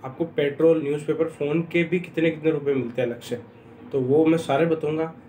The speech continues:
तो वीडियो ध्यान से देखना और इस वीडियो को दोस्तों लाइक करना, और आपको अगर कंटेंट अच्छा लग रहा है तो दोस्तों सब्सक्राइब किया करो आप। और इसी चैनल पर दोस्तों एसबीआई क्लर्क की तैयारी के लिए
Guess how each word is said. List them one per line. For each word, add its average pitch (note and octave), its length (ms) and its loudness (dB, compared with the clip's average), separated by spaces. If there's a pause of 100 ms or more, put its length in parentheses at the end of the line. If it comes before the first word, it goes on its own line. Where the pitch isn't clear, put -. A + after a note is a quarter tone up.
(120)
तो D3 60 -2
वीडियो C#3 260 0
ध्यान C3+ 200 0
से D#3+ 120 2
देखना D3+ 300 -2 (460)
और D3+ 140 -2 (180)
इस F3 180 -6
वीडियो D#3 200 4
को D#3+ 120 2
दोस्तों D#3 320 2
लाइक C3+ 220 2
करना, D#3 340 -2
और D3+ 220 -4 (220)
आपको E3 320 0
अगर E3 140 4 (380)
कंटेंट D#3+ 280 2
अच्छा E3+ 180 -2
लग D3 180 2
रहा C3 100 0
है A#2 180 -6 (440)
तो D#3+ 100 0 (280)
दोस्तों C#3+ 300 -6
सब्सक्राइब D#3+ 460 -2
किया E3 180 0
करो D#3+ 160 2
आप। D#3 220 -4 (560)
और C3+ 280 -4
इसी F3+ 200 -8
चैनल F3+ 260 2
पर F3 100 -4
दोस्तों E3 360 -2 (120)
एसबीआई D#3 300 0
क्लर्क D#3+ 260 0
की F3+ 140 -6
तैयारी C#3+ 360 2
के E3 160 -2
लिए E3+ 300 2